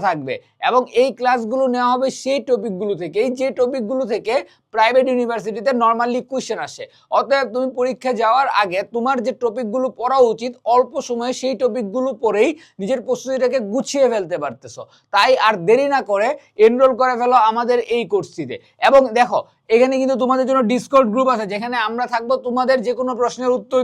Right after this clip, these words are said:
দিতে। একই সাথে এক্সাম ব্যাচ ফ্রি। তার মানে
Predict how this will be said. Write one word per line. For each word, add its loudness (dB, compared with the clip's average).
দিতে। -6
একই -2
সাথে -2
এক্সাম 0
ব্যাচ -2
ফ্রি। -4
তার 6
মানে 0